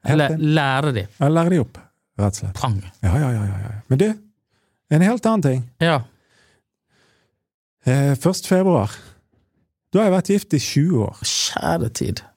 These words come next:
Speaker 1: Tyve år?
Speaker 2: Herre fred.
Speaker 1: Hva er det?
Speaker 2: Nei, det er ganske, det er en mannsalder, kan jeg kanskje si.
Speaker 1: <laughs>
Speaker 2: Ja, skal du, skal du feire det på noen måte?
Speaker 1: Ja, jeg tenker, det må jo vi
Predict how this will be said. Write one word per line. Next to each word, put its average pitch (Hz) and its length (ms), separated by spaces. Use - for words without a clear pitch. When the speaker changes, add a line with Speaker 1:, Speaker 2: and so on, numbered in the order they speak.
Speaker 1:
Tyve 240 380
år? 156 220
Speaker 2:
Herre 190 300
fred. 123 360
Speaker 1:
Hva - 160
er 196 240
det? 117 120
Speaker 2:
Nei, 180 160
det 220 100
er 180 140
ganske, 135 340
det 165 100
er 190 80
en 180 80
mannsalder, 110 640
kan - 240
jeg 117 140
kanskje 120 260
si. - 220
Speaker 1:
<laughs> - 60
Speaker 2:
Ja, 180 180
skal 180 180
du, 180 80
skal - 240
du 160 40
feire 156 380
det 165 140
på 160 120
noen 131 140
måte? 127 320
Speaker 1:
Ja, 147 280
jeg 127 140
tenker, 139 220
det 147 160
må 147 220
jo 131 140
vi 127 160